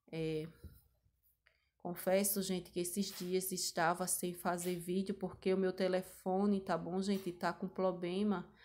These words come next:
Aí, não tá dando toda vez que eu faço o vídeo. Quando eu vou olhar, ele não tá no telefone, não tem salvado. Eu não tenho cartão de memória.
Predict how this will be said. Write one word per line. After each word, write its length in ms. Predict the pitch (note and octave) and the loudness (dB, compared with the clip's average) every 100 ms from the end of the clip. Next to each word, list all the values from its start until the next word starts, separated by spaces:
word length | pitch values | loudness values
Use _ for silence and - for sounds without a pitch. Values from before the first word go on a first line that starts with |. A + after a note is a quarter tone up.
| - - - | -20 -20 -10
Aí, 720 | - A#2+ D#3+ F3 F#3 G3+ G3+ | -4 -4 -2 -2 -2 0 0
não 100 | F#3+ | 0
tá 220 | F#3+ G3 F#3+ | -2 -2 -2
dando 320 | F3 F3+ F#3+ | 0 -2 0
toda 180 | F#3 F#3 | -2 -2
vez 160 | F#3 | -4
que 60 | - | -6
eu 60 | |
faço 400 | F#3 E3+ F#3 - | -2 0 0 -2
o 20 | F#3 | -4
vídeo. 680 | F3 F3+ G3+ G#3 F#3 E3+ - | -2 -2 0 0 -2 -8 -6
Quando 220 | F3+ F3+ | -2 0
eu 60 | F3 | 4
vou 160 | G3 | 6
olhar, 300 | G3+ G3 F3 | 6 6 4
ele 120 | F3+ | 4
não 180 | F#3+ G3+ | 2 2
tá 380 | G3+ F#3+ F#3 F3+ | 2 4 6 4
no 100 | F3+ | 0
telefone, 760 | F3 E3+ E3+ - - F3+ F#3 | -2 -2 -2 -4 -2 0 0
não 140 | F3+ F3+ | -2 -4
tem 160 | F#3 | -4
salvado. 800 | F#3 - F3 E3+ E3+ E3 F3 F#3 G3 - - - - - | -4 0 0 0 2 2 2 -4 -8 -18 -20 -20 -18 -4
Eu 140 | F3 | 0
não 180 | F#3 A#3+ | 2 2
tenho 180 | A#3 G3 | 2 2
cartão 360 | G3 F#3+ - F#3+ | 0 -2 0 0
de 120 | F#3 | 0
memória. 880 | F#3 F3+ F3 F3 F#3 G#3 G3 F#3+ | -2 -2 0 4 4 4 0 -2